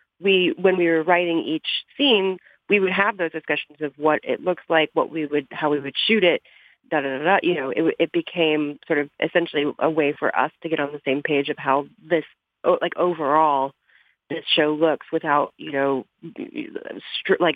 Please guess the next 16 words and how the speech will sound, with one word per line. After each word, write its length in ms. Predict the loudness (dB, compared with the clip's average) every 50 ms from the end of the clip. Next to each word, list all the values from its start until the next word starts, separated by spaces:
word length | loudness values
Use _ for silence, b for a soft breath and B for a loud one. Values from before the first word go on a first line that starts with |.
| -4 -8
stripping 480 | -4 -2 -2 0 0 -2 -2 -2 -2 -2
both 180 | -4 -4 -2 -2
Loz 200 | 0 0 0 0
and 80 | 0 0
I 80 | 0 2
of 160 | 2 2 2
our 140 | 0 -2 -2 -2
freedom 400 | -2 0 0 2 2 0 0 -2 -6 -8
to 100 | -6 -2
direct 360 | 0 2 2 2 0 -2 -6 -14 -18 -6
however 320 | -2 0 0 0 2 0
we 80 | 0 2
wanted 320 | 2 0 -2 -4 -6 -10 -16 _ _ _ _ -4
to, 100 | -4 -4
to 140 | -2 -2 -2
direct. 380 | -2 -2 -2 -4 -6 -12 -18